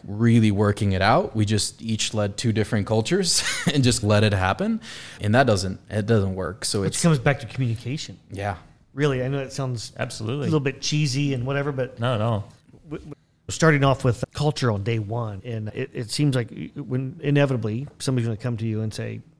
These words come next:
Speaker 2: "Hey, Santi, I'm said this or did this and that and the other, and I'm upset." And then it's really easy to be like,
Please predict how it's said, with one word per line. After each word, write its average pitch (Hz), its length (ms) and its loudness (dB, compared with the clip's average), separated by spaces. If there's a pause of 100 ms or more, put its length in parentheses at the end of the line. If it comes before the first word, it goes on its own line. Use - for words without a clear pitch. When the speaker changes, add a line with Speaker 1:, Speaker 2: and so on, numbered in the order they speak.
(140)
Speaker 2:
"Hey, 117 240 -10
Santi, 113 420 -4
I'm 127 440 -2
said 131 280 -4
this 123 300 -4
or 113 80 -8
did 120 260 -6
this 120 220 -6
and 120 100 -8
that 120 140 -8
and 120 80 -10
the 120 60 -2
other, 110 220 -2
and 98 160 -4
I'm 151 180 0
upset." - 500 -6 (680)
And 123 160 0
then 120 280 2
it's - 180 -8
really 143 220 8
easy 143 420 2
to 117 80 0
be 120 160 0
like, 107 400 -4